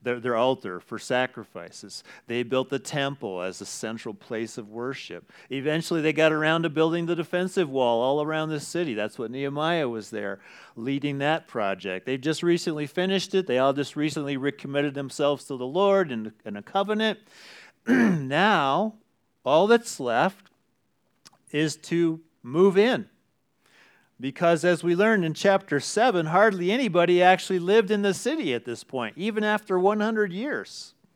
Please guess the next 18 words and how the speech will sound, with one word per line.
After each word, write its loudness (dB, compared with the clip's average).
Chapter 2
seven, 4
verse 0
four 2
says, 2
"The -2
city 2
was 0
wide 6
and 2
large, 6
but -4
the -6
people -2
within 0
it -2
were 0
few, -4